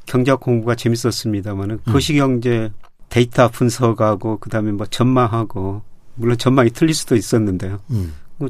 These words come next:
Speaker 1: 재밌었어요.
Speaker 2: 어.
Speaker 1: 이 일이 재밌다 보니까 더 열심히 하고,
Speaker 2: 어.
Speaker 1: 열심히 하다 보니까 시장이 평가를 해주고, 뭐, 연봉이 올라가더라고요.
Speaker 2: 오.
Speaker 1: 애널리스트라는 것은 그
Speaker 2: 그 언론사마다 무슨
Speaker 1: 언론사마다 평가를
Speaker 2: 있죠.
Speaker 1: 해요. 등수를
Speaker 2: 예.
Speaker 1: 매기거든요.
Speaker 2: 맞아, 맞아.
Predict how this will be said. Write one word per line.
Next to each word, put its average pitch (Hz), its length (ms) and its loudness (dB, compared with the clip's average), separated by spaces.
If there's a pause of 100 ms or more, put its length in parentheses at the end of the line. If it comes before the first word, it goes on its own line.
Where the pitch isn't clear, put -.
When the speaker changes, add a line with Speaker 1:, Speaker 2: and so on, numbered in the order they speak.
Speaker 1:
재밌었어요. 110 680 2 (100)
Speaker 2:
어. 92 580 -2
Speaker 1:
이 139 40 -4 (240)
일이 151 200 4
재밌다 131 460 4
보니까 113 600 -4
더 135 160 6
열심히 120 440 2
하고, 101 360 -10 (220)
Speaker 2:
어. 101 200 -4
Speaker 1:
열심히 131 360 4
하다 123 260 0
보니까 107 320 -4
시장이 127 460 -2
평가를 135 560 -2
해주고, 95 440 -8
뭐, 113 120 -2
연봉이 113 420 4
올라가더라고요. 98 840 0 (100)
Speaker 2:
오. 87 440 -4 (180)
Speaker 1:
애널리스트라는 139 800 4
것은 117 340 0
그 107 440 -6 (220)
Speaker 2:
그 170 200 4
언론사마다 156 680 6
무슨 98 340 -2
Speaker 1:
언론사마다 131 540 2
평가를 151 560 2
Speaker 2:
있죠. 90 300 -2
Speaker 1:
해요. - 120 -6
등수를 151 320 4
Speaker 2:
예. 127 60 2
Speaker 1:
매기거든요. 101 400 0
Speaker 2:
맞아, 107 200 2
맞아. 90 320 -2